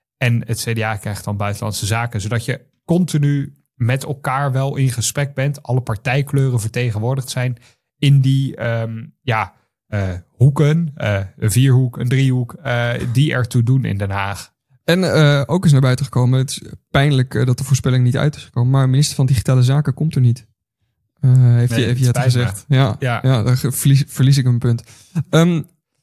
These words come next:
Speaker 1: Ik weet niet, een staatssecretariaat kunnen we misschien als een half punt gaan tellen.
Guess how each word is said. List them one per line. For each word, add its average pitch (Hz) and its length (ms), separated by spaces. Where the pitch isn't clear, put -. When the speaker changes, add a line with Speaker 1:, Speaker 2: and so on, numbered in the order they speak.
Speaker 1:
Ik 120 140
weet 147 160
niet, 143 180
een 127 100
staatssecretariaat 143 960
kunnen 135 220
we 135 60
misschien 131 260
als 113 140
een 107 80
half 107 300
punt 92 220
gaan 98 180
tellen. 101 360